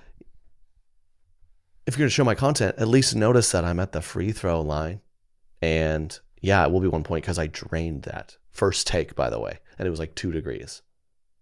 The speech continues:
Ice in my veins, more ways than one. Let's go. Okay, finally, let's talk about this. I know we, I haven't really talked about this 'cause it's annoying, but I'll talk about it a little bit in just, like, a funny way. But the C D C is doing too much. They're, do less, God bless C D C. They're,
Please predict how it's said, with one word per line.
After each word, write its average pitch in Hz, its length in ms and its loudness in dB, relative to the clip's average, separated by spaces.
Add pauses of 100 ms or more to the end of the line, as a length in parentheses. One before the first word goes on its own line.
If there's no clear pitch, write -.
(320)
Ice 98 220 4
in 92 80 0
my 85 100 2
veins, 76 480 -4
more 90 140 -2
ways 80 180 2
than 69 140 -2
one. 62 200 -4
Let's 73 220 -4
go. 62 240 2 (1600)
Okay, 127 380 -2
finally, 139 340 4
let's 139 140 6
talk 220 80 2
about 190 160 2
this. 110 180 2
I 160 120 4
know 185 80 4
we, 170 100 6
I - 80 4
haven't 110 220 4
really 85 100 2
talked 76 160 -6
about 76 120 -8
this - 100 -6
'cause 78 120 -6
it's 76 80 -8
annoying, 76 240 -2
but 85 80 2
I'll 139 80 2
talk 156 140 -4
about 76 160 -6
it - 40 -10
a - 40 -10
little 62 100 -8
bit 69 200 2
in 143 100 4
just, 127 120 -2
like, - 120 -2
a 98 60 0
funny - 240 -2
way. 131 100 -4
But 139 80 -4
the 101 100 0
C 151 240 4
D 135 120 6
C 90 480 4 (1300)
is 90 140 -2
doing 80 240 2
too - 160 -4
much. - 380 2 (180)
They're, 87 280 4
do 113 200 2
less, 87 200 4
God 65 200 2
bless - 200 6
C - 120 -4
D 67 140 -6
C. 67 180 -6
They're, 92 400 4